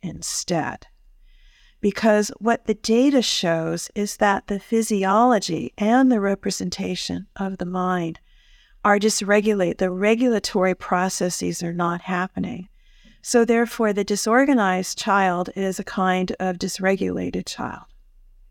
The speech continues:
When we move to the A A P, the unresolved individual is dysregulated. But the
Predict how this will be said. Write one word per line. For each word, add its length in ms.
When 140
we 140
move 260
to 120
the 180
A 220
A 40
P, 560
the 220
unresolved 760
individual 760
is 180
dysregulated. 960
But 280
the 180